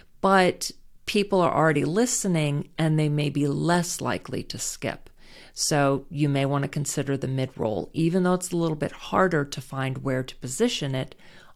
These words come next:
unless you build in a break in the middle. Diane Wingert of the Driven Woman, Driven Woman Entrepreneur Podcast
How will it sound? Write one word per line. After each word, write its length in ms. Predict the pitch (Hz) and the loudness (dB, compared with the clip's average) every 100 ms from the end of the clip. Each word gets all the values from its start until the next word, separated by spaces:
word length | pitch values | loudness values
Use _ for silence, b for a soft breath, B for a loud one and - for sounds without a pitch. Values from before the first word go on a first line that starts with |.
| - | -2
unless 480 | 165 175 214 - 247 | 0 4 2 0 -2
you 80 | |
build 480 | 220 165 190 180 175 | -2 2 4 4 2
in 480 | 190 214 143 135 143 b b b - | 0 2 0 0 -4 b b b -4
a 80 | 143 | -4
break 500 | - 151 117 - - | 0 0 0 -4 -6
in 100 | 143 | -4
the 60 | 131 | -2
middle. 360 | 120 113 - B B B B | -4 -6 -8 B B B B
Diane 540 | 160 156 196 226 202 147 | 0 2 2 2 2 0
Wingert 460 | 147 175 196 202 - | 0 2 0 -2 0
of 340 | 147 147 135 | 2 2 2
the 80 | 143 | -4
Driven 460 | - 160 160 151 143 | 0 0 2 0 0
Woman, 340 | 139 139 143 - - 185 139 | 0 0 -4 -8 -18 -16 -2
Driven 400 | 190 208 214 185 | 2 4 4 2
Woman 320 | 170 165 151 | 4 2 0
Entrepreneur 540 | 139 143 - 143 139 | -2 -4 -4 -4 -4
Podcast 720 | 143 165 165 - 180 180 - | -2 -2 -4 -2 -4 -4 -8